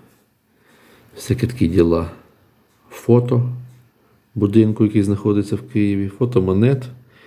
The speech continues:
Вони були номіналом п'ять та десять гривень. Десятка — це срібна. Ось так, зараз подивимося зворотній бік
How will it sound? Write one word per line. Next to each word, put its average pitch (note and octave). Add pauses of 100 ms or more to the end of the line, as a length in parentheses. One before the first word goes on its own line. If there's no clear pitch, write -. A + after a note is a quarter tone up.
(340)
Вони F#2+
були F#2+ (420)
номіналом F#2+
п'ять A#2+
та G2
десять F#2
гривень. F2 (140)
Десятка — F#2+
це A2
срібна. F2+ (1700)
Ось F2
так, E2
зараз E2+
подивимося G2
зворотній F2+
бік E2+